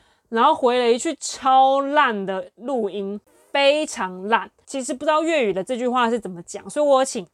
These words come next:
香港的 Google 小姐念给我听。然后呢，再对比这个男生，这个刘晨晨呢，给我的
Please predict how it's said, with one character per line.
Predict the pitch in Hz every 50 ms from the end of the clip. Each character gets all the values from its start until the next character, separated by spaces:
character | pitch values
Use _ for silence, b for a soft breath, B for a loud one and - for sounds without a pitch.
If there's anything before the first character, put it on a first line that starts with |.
| _ _ _
香 | _ - - 269 285 311 320
港 | 277 240 196 180 180
的 | 180 180
Google | - - 262 269 269 233 220 196
小 | 196 - 196 202
姐 | 196 202 185
念 | 196 233 233 214
给 | 185 180
我 | 180 -
听。 | _ - - 170 170 170 _ _ _
然 | - 208 220
后 | - - 359 311
呢， | 277 262 262
再 | 349 349 339
对 | _ - 392 339 269 247
比 | 208 - 220 180 165 165 208 _ _
这 | - 415 392
个 | 294 269
男 | 220 208 185 196 202
生， | 202 220 220 247
这 | 349
个 | 349 302
刘 | 233 214 208 214
晨 | 226 - 226 208 214
晨 | 214 - 202 190 185
呢， | 185 185 185 185
给 | - 233 240 277
我 | 339 349 302 233 208
的 | 180 196 208 190 180 175 170 165